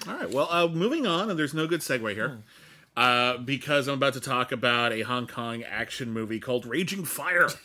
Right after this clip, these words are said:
Speaker 2: <laughs>
Speaker 1: starring Donnie Yen and directed by, uh, the late great Benny Chan.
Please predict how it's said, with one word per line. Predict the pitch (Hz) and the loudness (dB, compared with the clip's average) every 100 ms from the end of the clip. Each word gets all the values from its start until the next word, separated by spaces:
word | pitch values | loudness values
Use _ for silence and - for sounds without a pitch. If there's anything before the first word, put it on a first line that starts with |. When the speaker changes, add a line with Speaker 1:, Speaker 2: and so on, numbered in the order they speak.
| - - - | -16 -12 -4
Speaker 2:
<laughs> | 277 - - 185 - | -4 -4 -16 -16 -12
Speaker 1:
starring | - 147 143 | 0 2 2
Donnie | 135 156 160 202 160 | 0 2 4 4 4
Yen | 156 160 | 4 4
and | 143 | 2
directed | 123 131 151 160 127 | 2 2 4 0 0
by, | 131 127 127 | 2 4 2
uh, | 123 127 | 2 0
the | 123 | 0
late | 127 175 240 | 2 2 2
great | 196 196 127 | 2 2 0
Benny | 151 180 | 0 0
Chan. | 151 - 131 151 92 | -2 -4 0 0 0